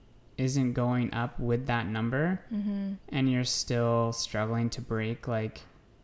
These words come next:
Speaker 1: a couple hundred likes and X amount of comments, whatever it is, like, sure, your following number is great, but if you don't have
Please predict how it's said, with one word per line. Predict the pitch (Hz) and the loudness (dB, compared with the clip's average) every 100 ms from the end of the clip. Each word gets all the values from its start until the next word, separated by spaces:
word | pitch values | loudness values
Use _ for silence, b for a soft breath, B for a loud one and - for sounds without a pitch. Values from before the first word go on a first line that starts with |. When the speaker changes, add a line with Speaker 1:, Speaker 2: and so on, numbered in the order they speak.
| - - - - | -20 -20 -12 -10
Speaker 1:
a | |
couple | - 120 - | -4 -4 -2
hundred | 113 113 113 110 | -2 -2 -2 -4
likes | 107 107 123 151 120 | -4 -4 -4 -4 -2
and | 110 107 107 107 - - - - - - - - - - - - - | -2 0 -2 -2 -8 -18 -20 -20 -20 -20 -20 -20 -20 -20 -20 -16 -8
X | 120 - | -6 -4
amount | 120 107 | -2 -2
of | 107 | -2
comments, | - 110 101 107 - | -4 -4 -2 -4 -2
whatever | 120 110 104 104 | -2 0 0 -2
it | 101 | -2
is, | 104 95 104 - | -4 -4 -6 -4
like, | 101 98 b b b - - - - - - | -4 -6 b b b -20 -20 -20 -20 -20 -20
sure, | - - 139 131 | -10 -2 2 2
your | 113 | 0
following | 113 - 120 123 117 | -2 0 0 2 2
number | 113 107 | 0 -2
is | 110 | -4
great, | - 110 104 - - - - | -4 -4 -4 -8 -14 -20 -6
but | 120 | -6
if | 117 131 | -4 -4
you | 127 | 0
don't | 139 | 0
have | 127 117 113 117 127 | -2 -2 -2 -4 -6